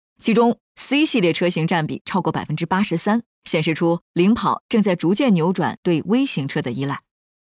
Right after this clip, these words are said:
第二梯队中增长比较快的新势力品牌还包括吉利汽车旗下的极氪。极氪四月份共交付新车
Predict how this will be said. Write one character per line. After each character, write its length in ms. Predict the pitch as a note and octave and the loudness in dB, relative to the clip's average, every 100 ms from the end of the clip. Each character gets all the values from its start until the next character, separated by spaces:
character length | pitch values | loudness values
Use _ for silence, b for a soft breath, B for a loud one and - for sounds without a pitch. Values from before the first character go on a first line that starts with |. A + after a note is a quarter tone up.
| - | -2
第 100 | C#4+ | 2
二 120 | C4+ | 2
梯 140 | B3+ | 2
队 180 | A3+ A3 | 2 2
中 240 | G#3+ G#3 | 2 2
增 160 | A3 A3 | 4 4
长 160 | G#3 G3 | 2 0
比 120 | D#3 | 0
较 180 | D#3+ E3+ | -2 -2
快 300 | - A#3 F#3 | 0 0 2
的 180 | D#3 | 0
新 180 | D#3+ G3+ | 2 2
势 140 | G3+ F#3 | 2 2
力 80 | |
品 180 | D#3+ - | 0 -2
牌 200 | C3+ C#3+ | -4 -4
还 120 | E3 | -4
包 200 | D#3 F3+ | 0 0
括 320 | F#3 G3 D#3+ D#3 | 0 0 0 -2
吉 140 | - | 0
利 160 | G#3 C4 | 2 2
汽 160 | - G#3 | 2 0
车 140 | G#3+ | 0
旗 180 | G#3 D#3 | 0 -2
下 220 | A3 F3+ | 0 -2
的 240 | D3 C#3+ D3+ | 0 -4 -4
极 220 | - D3 | -4 -4
氪。 280 | - - - _ _ _ _ | -2 -4 -4 _ _ _ _
极 200 | A3+ C4 | -2 0
氪 300 | F#4+ E4 - | 2 0 -2
四 220 | - C4+ | -4 2
月 100 | A#3 | 2
份 180 | A3 G#3 | 2 2
共 160 | G#3 G3+ | 2 2
交 160 | G#3+ | 2
付 120 | G#3+ | 0
新 180 | F3+ G3 | 0 0
车 300 | F#3+ G3 F#3+ | 0 0 0